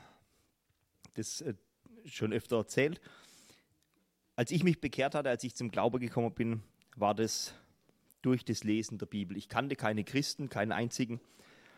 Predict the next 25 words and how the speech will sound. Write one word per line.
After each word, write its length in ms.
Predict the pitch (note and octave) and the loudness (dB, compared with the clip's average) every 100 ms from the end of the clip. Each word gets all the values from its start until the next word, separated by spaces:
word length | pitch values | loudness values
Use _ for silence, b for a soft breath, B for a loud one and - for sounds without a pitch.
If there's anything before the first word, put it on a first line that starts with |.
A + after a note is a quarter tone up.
| b b b b _ - _ - _ _ _ - | b b b b _ -20 _ -20 _ _ _ 2
Bin 120 | G#2+ | 4
in 120 | G#2 | 6
einer 200 | G2+ F#2+ - | 4 2 -2
Krise 380 | - C#3+ E3 E3+ | 0 2 2 2
gesteckt, 560 | C3+ - C3+ - - | 0 2 0 0 -4
hab 260 | - - - - b b b b | 0 0 -2 -8 b b b b
angefangen, 440 | A2+ A2+ - A2 | 0 2 2 2
die 80 | G2+ | 2
Bibel 240 | B2 C#3+ C#3+ | 0 0 0
zu 120 | C3+ | 2
lesen. 380 | A#2+ A#2+ A#2+ G#2+ b b b b _ _ _ _ _ | 4 2 -2 -8 b b b b _ _ _ _ _
Das 180 | A2 G2+ | -2 0
hat 140 | G#2 | 0
in 80 | A2+ | 2
mir 140 | G#2+ | 2
gearbeitet, 680 | G2 - A#2 C3+ A#2+ - - | 2 2 6 6 6 0 -6
das 160 | G#2+ A#2 | -4 -2
hat 360 | G#2 - - - | -4 -6 -14 -12
in 160 | B2 G#2+ | -4 2
mir 260 | G#2 G2+ F#2 b b b - | 4 4 2 b b b -10
was 140 | G#2 | -8
verändert, 460 | - - B2+ C3+ A#2+ | -4 -2 2 2 2
das 120 | G#2 | 0
hat 140 | A#2 | -4
mich 320 | A2 G#2+ - | -2 -4 -4